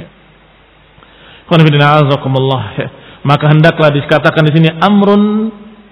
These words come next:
yang bagi tafattun. Perkara yang perlu diperhatikan. Dosa besar bisa jadi kecil dengan istighfar, tetapi dosa kecil bisa jadi besar dengan al-aman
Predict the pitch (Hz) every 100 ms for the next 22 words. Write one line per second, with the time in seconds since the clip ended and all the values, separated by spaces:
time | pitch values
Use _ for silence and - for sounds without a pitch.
0 | - 135 139 156 143 - 117 123 - 104
1 | 95 82 - _ _ - - - 175 170
2 | 165 165 196 214 202 202 202 175 165 131
3 | 120 123 87 87 - - 143 139 135 143
4 | - 175 175 202 - - - 220 202 165
5 | 151 - 165 - 160 151 127 127 120 117
6 | 117 113 143 - - - _ - 170 202
7 | 202 175 180 190 - 240 240 - - 240
8 | 247 190 185 151 180 143 - - - -
9 | - _ _ _ _ _ - 143 151 170
10 | 226 - - - - _ _ _ _ _
11 | _ _ _ _ _ _ _ - 131 131
12 | - 190 190 196 196 202 -